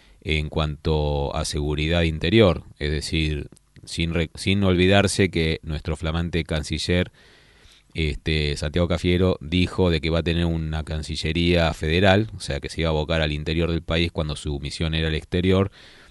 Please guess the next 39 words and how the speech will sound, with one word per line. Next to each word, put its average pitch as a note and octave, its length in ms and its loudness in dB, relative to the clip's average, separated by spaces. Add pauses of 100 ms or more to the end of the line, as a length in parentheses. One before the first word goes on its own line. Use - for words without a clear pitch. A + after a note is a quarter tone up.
(140)
Este, D2 680 -2
tanto F2+ 400 2
el E2 80 0
Ministerio E2 560 0
del F2+ 100 4
Interior F#2 680 6
como D2 480 -2
de D#2 100 -4
Seguridad F#2 640 4
parecen E2 420 0
estar E2 220 0
ausentes E2+ 460 2
justamente F2 520 -2
de E2 100 2
este E2 120 -4
espacio F2+ 440 0
que E2 80 -2
deberían E2+ 240 0
ocupar. F#2 500 0 (340)
Y G#2+ 140 6
este C3+ 160 2
tema B2+ 240 6
ya A2 160 8
viene A#2 360 8
de F2 140 0
larga G2+ 260 4
data, G2 440 6
sobre E2 300 2
todo G#2+ 420 8 (160)
en D#2 120 -4
el D#2 60 0
sur, A#2 300 6
¿no? F2+ 160 2
Cuando D#2 260 0
uno F#2 240 2
ve F#2 320 4 (400)
estos D#2+ 720 2
conflictos F2 840 4
con D#2+ 280 -2